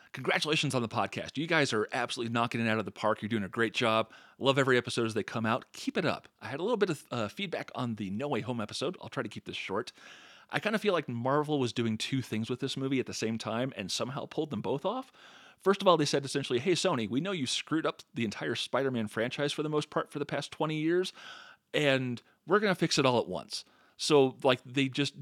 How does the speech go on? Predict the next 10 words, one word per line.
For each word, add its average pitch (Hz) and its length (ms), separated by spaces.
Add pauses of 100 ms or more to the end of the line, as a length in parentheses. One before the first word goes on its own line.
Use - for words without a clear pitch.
(160)
don't 143 200
even 156 180
talk 139 220
about 139 180
Spider-Man 139 460
three, 143 380
which - 160
is - 60
perfect, - 440
'cause 104 320